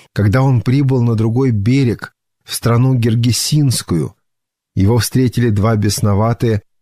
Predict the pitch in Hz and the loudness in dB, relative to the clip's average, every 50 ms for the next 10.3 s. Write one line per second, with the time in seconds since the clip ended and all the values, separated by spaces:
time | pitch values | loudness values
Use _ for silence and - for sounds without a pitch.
0 | _ _ _ - 92 92 110 117 107 - 113 - - - 107 107 104 101 98 95 | _ _ _ -4 0 0 2 0 0 0 -2 -4 -2 0 0 2 2 0 0 0
1 | 104 107 117 107 104 110 95 82 - - - _ _ _ _ _ _ _ _ _ | 0 0 0 0 0 0 -2 -2 -4 -8 -14 _ _ _ _ _ _ _ _ _
2 | _ _ _ _ _ _ _ _ _ _ _ _ - - 92 104 110 - - 110 | _ _ _ _ _ _ _ _ _ _ _ _ -4 0 0 2 0 2 0 0
3 | 107 113 113 107 - - - 113 110 117 117 107 - - 78 73 69 - - _ | 2 2 0 0 -2 -2 -2 0 0 2 0 0 -2 -4 -6 -6 -6 -8 -10 _
4 | _ _ _ _ _ _ - 101 92 - - - - - - _ - 110 110 104 | _ _ _ _ _ _ -4 -4 -2 -2 -2 -4 -4 -4 -4 _ -2 0 0 0
5 | 92 - - - 117 117 120 113 98 90 - - 95 95 104 107 101 90 - - | 0 -4 -4 -2 -2 0 0 0 0 -2 -2 -4 -2 -2 0 0 -2 -4 -4 -4
6 | - 92 90 - - 82 80 78 87 85 - - - - 87 80 69 - - 104 | -4 -4 -4 -2 -4 -4 -2 -2 -4 -4 -6 -6 -4 -2 -2 -2 -4 -2 -2 -2
7 | 101 - - 104 87 73 60 - - _ _ _ _ _ _ _ _ _ _ _ | -2 0 -2 -2 -2 -2 -4 -8 -12 _ _ _ _ _ _ _ _ _ _ _
8 | _ _ _ _ _ _ - - 87 98 95 - 104 92 - - 107 101 90 87 | _ _ _ _ _ _ -4 0 0 0 2 0 0 -2 0 0 0 0 0 0
9 | 90 90 - 104 92 - 92 87 - - 85 87 90 92 92 90 87 85 85 90 | -2 -2 -2 -4 -2 -2 -2 -2 -2 -4 -2 0 0 0 0 0 0 0 0 0
10 | 92 90 - 151 156 | 0 0 0 -2 -2